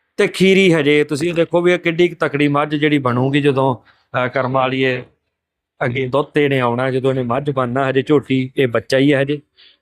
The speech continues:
ਸੋ ਇਹ ਪਹਿਲੇ ਨੰਬਰ ਤੇ ਝੋਟੀ ਦੋਸਤੋ ਖੀਰੀ ਕਨਫਰਮ,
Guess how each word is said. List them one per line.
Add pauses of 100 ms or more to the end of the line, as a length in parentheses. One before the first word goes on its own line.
(920)
ਸੋ
ਇਹ
ਪਹਿਲੇ
ਨੰਬਰ
ਤੇ
ਝੋਟੀ
ਦੋਸਤੋ
ਖੀਰੀ
ਕਨਫਰਮ,